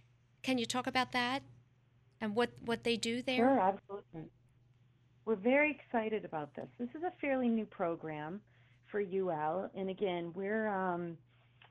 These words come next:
Speaker 2: you know, working on the, the education and outreach team. We're, we're constantly looking for ways to connect with classrooms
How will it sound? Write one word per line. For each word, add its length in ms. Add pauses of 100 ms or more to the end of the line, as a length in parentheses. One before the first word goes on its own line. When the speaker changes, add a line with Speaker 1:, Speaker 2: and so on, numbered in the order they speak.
(240)
Speaker 2:
you 80
know, 180 (180)
working 380
on 100
the, 160 (140)
the 180
education 520
and 60
outreach 420 (200)
team. 300
We're, 220
we're 100
constantly 580
looking 440
for 100
ways 380 (100)
to 80
connect 380
with 160
classrooms 880